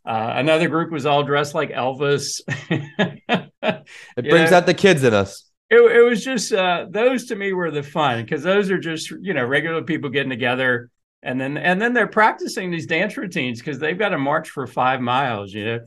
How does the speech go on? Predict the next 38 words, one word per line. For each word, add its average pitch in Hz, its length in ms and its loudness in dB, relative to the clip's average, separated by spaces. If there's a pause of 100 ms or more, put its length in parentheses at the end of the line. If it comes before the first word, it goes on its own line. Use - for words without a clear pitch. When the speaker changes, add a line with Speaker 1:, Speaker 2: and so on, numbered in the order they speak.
(400)
Speaker 1:
And, 104 340 -6
uh, - 300 -12
so, 104 380 -8 (100)
so 160 120 -4
anyway, 113 280 0
that 127 180 -2
was, 120 300 -14
that 147 200 -10
was 135 200 -10
fun 107 260 -8
for - 140 -18
me. - 180 -16
I - 140 -14
enjoyed 95 240 -10
Speaker 2:
That 107 160 2
Speaker 1:
it. 104 60 2
Speaker 2:
is 92 120 -4
fun. 85 360 -4
I 87 120 0
think, 95 360 -4
um, 85 480 -2 (320)
it's 87 160 -10
just 92 200 -2
all 101 200 6
about 98 260 4
the 98 80 0
experience. 98 640 0
My 92 200 0
experiences 98 580 -4
in 92 80 -8
New 98 140 0
Orleans 95 420 2
are 98 480 2 (320)
just 95 180 -8
culture 113 400 2
like 104 240 4
no 101 220 2
other, 98 560 0